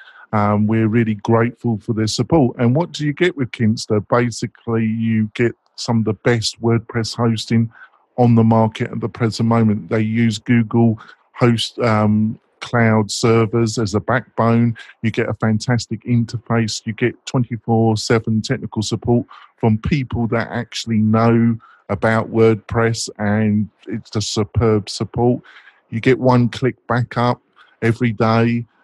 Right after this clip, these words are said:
um, staging site. I could go on and on. Technically and, and support, it's the best hosting you can get at the present moment.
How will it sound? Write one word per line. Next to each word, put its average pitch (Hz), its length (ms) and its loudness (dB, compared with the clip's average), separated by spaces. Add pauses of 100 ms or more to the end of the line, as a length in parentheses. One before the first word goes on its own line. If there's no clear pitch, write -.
(160)
um, 107 480 2
staging 117 640 0
site. 110 460 0
I 117 80 -2
could 113 200 -6
go 110 260 2
on 110 320 4
and 107 180 4
on. 95 520 0
Technically 123 760 -2 (420)
and, 110 380 2 (200)
and 113 300 2
support, 107 580 -2 (120)
it's 104 260 -4
the 107 120 -2 (220)
best 110 440 0
hosting 104 500 0
you 104 180 2
can 98 300 0
get 101 300 -2
at 95 180 -6
the 107 80 -8
present 101 400 -2
moment. 98 480 0